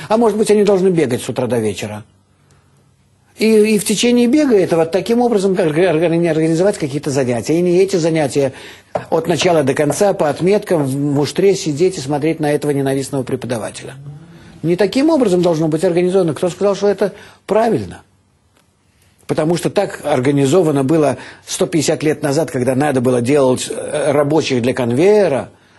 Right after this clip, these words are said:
для промышленности. Тогда сегодня нам не надо этого. Сколько сегодня людей занято на таких работах? Сегодня уже вся работа по-другому.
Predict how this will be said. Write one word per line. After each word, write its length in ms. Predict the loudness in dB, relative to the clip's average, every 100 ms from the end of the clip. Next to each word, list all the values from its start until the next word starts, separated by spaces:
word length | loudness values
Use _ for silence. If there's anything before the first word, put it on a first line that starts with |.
| -4
для 140 | -2
промышленности. 800 | 0 0 0 -2 -2 -4 -10 -18 _ _ _ _ _ -6
Тогда 480 | -2 2 2 0 -6 -18 _ _ -4
сегодня 420 | 0 2 4 2
нам 160 | 2
не 80 | 2
надо 300 | 2 0 0
этого. 400 | 0 0 -6 -8 -16 _ _ _
Сколько 320 | -4 -2 0
сегодня 260 | 0 0 2
людей 320 | 2 2 0
занято 380 | 0 -2 0 -2
на 80 | -2
таких 260 | -4 -6 -2
работах? 540 | -2 -2 -8 -14 -20 _ _ -20
Сегодня 360 | -4 0 2 2
уже 140 | 0
вся 180 | 0 2
работа 360 | 2 2 2 0
по-другому. 640 | 0 0 2 0 -2 -8